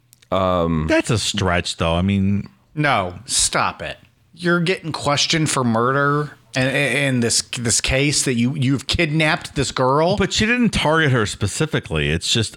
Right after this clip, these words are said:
Speaker 2: a name. Like, if your name was Bill Jones,
Speaker 3: You don't know what this
Speaker 2: and there were
Speaker 3: you don't know what that
Speaker 2: five thousand Bill
Speaker 3: lady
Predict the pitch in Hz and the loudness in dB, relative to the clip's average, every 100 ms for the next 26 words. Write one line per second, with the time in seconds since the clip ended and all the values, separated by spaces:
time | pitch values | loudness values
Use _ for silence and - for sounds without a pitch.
0 | - 113 98 104 113 92 87 98 107 127 | -2 0 2 2 2 2 2 0 0 0
1 | 135 131 117 90 87 120 117 101 110 117 | 2 2 2 0 0 2 2 0 2 2
2 | 110 92 92 98 175 214 185 165 143 - | 2 2 2 2 0 2 2 2 0 0
3 | 135 131 120 - 120 185 175 131 160 123 | 2 2 2 0 2 2 4 2 2 2
4 | 131 127 127 | 0 2 2